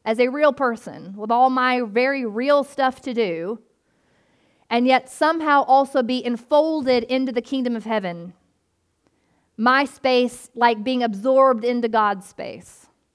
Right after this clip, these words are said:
That that's what the with God life means, that I can live my life, the real one, with God, in his presence.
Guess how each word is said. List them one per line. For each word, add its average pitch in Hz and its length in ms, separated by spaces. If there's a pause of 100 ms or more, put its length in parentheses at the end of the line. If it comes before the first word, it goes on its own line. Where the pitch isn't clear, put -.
(760)
That 226 120
that's 262 220
what 269 100
the 269 80
with 247 220
God 240 200
life 214 280
means, 180 320
that 185 120
I 190 120
can 233 220
live 254 240
my 269 160
life, 202 460 (260)
the 208 120
real 262 280
one, 175 360 (880)
with 233 340
God, 175 500 (960)
in 208 80
his 233 180
presence. - 680